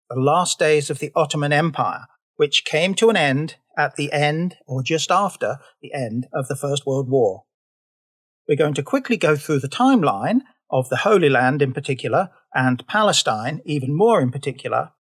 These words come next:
before looking at current events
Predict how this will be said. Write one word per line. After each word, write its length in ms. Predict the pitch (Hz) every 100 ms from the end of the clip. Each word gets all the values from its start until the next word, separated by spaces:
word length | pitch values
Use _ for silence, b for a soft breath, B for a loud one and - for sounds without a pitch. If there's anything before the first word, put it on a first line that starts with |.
| _ _ _ _
before 480 | 151 - 175 175 175
looking 440 | 147 170 156 151 180
at 380 | 151 143 -
current 400 | - 214 196 160
events 500 | 143 131 127 - -